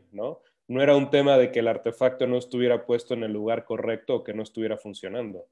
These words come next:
Era un tema de alineación con el, esta parte de, del reinforcement, si lo queremos ver así, o de quién, o, o, o, o de qué valor le estaban dando realmente al artefacto, si era un artefacto funcional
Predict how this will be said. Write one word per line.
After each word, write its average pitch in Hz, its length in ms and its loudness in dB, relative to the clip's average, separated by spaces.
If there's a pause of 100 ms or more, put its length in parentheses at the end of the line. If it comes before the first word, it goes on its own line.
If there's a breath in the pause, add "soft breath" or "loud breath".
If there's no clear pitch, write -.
(320 soft breath)
Era 117 180 -2
un 135 120 -2
tema 131 260 2
de 120 100 4
alineación 113 840 -4 (340)
con 117 240 -2
el, 117 200 -4
esta 127 340 -2
parte 127 380 2
de, 110 340 -2
del 107 240 -6
reinforcement, 123 640 0
si - 80 -12
lo 110 140 -4
queremos 120 360 -2
ver 113 140 -2
así, 127 300 -2
o 120 120 4
de 110 160 -6
quién, 123 340 -2 (340 loud breath)
o, 120 100 -2
o, 120 260 2
o, 127 340 2
o 127 40 2
de 123 160 0
qué 151 160 6
valor 143 460 8
le 139 100 6
estaban 135 420 2
dando 131 280 2
realmente 127 500 2
al 120 100 2
artefacto, 110 640 -4
si 123 140 -8
era 127 80 0
un 123 120 0
artefacto 123 560 -4
funcional 117 720 -6